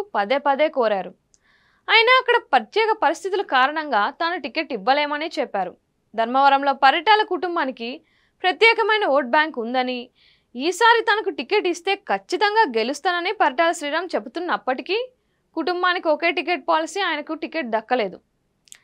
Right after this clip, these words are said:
దీంతో పరిటాల కుటుంబం ఇప్పుడు రాప్తాడు నియోజకవర్గానికి మాత్రమే పరిమితం కావాల్సి వచ్చింది. ఏపీలో పొత్తులు ఏర్పడి కూటమి ఖాయం కావడంతో ధర్మవరం టికెట్ ఎవరికి వస్తుంది అని అందరూ ఆసక్తిగా ఎదురుచూశారు.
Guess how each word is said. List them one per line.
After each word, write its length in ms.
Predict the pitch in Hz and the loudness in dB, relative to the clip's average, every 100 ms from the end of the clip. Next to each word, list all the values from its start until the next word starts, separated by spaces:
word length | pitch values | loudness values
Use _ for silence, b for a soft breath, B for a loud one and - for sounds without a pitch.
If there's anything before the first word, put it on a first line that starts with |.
| b b | b b
దీంతో 280 | 359 370 427 | 0 2 0
పరిటాల 440 | - 240 269 381 403 | 2 2 4 4 2
కుటుంబం 460 | 339 311 320 285 | 0 -4 -4 -4
ఇప్పుడు 220 | 247 240 285 | -4 -2 -2
రాప్తాడు 480 | 302 233 - 302 311 | 0 -2 0 0 0
నియోజకవర్గానికి 880 | 302 294 285 311 262 254 262 233 | -2 -2 -2 2 2 2 -4 -4
మాత్రమే 540 | 202 190 214 254 320 403 | -10 -6 -4 -2 -4 -4
పరిమితం 440 | 381 269 285 302 | -2 -4 -4 -4
కావాల్సి 400 | 294 247 240 247 226 | 2 4 4 2 -6
వచ్చింది. 380 | 202 190 185 - _ _ _ _ _ _ _ _ - | -8 -14 -18 -20 _ _ _ _ _ _ _ _ -2
ఏపీలో 380 | 254 311 302 302 | 0 2 4 6
పొత్తులు 420 | 294 277 339 339 | 4 2 2 4
ఏర్పడి 440 | 339 349 339 359 427 | 6 6 4 4 0
కూటమి 400 | 330 339 349 349 | -2 -2 -2 -4
ఖాయం 420 | 277 285 320 359 | 0 2 2 2
కావడంతో 580 | 330 277 320 320 254 220 | 4 4 4 0 -4 -4
ధర్మవరం 520 | 254 226 262 302 302 302 | 0 0 2 2 0 -2
టికెట్ 320 | 285 320 269 214 208 | -6 -6 -6 -4 -2
ఎవరికి 280 | 254 277 | -2 0
వస్తుంది 460 | 330 320 311 294 311 - | 0 0 -4 -8 -8 -6
అని 160 | 262 302 | -6 -4
అందరూ 300 | 226 247 302 | -4 0 0
ఆసక్తిగా 500 | 220 240 - 311 349 | 0 -2 -8 2 4
ఎదురుచూశారు. 600 | 330 269 240 277 240 190 | 4 0 -6 -10 -8 -8